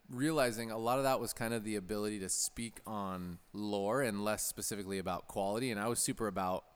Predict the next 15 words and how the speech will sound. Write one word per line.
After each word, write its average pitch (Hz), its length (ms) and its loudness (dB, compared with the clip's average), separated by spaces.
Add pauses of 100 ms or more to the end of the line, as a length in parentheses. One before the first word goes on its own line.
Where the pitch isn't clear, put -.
the 98 140 -4
next 95 260 -4
level 90 200 -2
of 90 100 -8
quality. 92 440 -2
So - 140 -2
I 95 40 -2
think 127 320 -4 (400)
where 117 160 0
we 139 260 0
didn't 117 440 -2 (340)
jive 95 440 2
is 95 280 -6
he 135 120 0
wanted 113 360 4